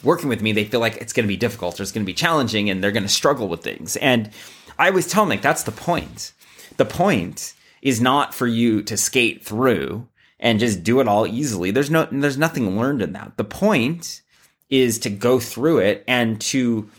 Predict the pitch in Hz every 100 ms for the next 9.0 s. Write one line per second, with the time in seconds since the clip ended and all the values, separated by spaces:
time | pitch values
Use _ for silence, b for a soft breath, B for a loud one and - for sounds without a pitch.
0 | B B B 113 147 147 120 - 139 196
1 | - 85 82 - 98 - 92 107 - 131
2 | 113 110 131 - 240 - 117 190 - -
3 | 78 71 - - 82 107 - 156 151 135
4 | 139 - 170 165 - - _ - 90 113
5 | 131 123 - 139 135 110 104 120 - 104
6 | - 80 69 87 117 - b b b 120
7 | 113 107 101 - b b 127 160 127 113
8 | - - 131 135 - - 127 123 -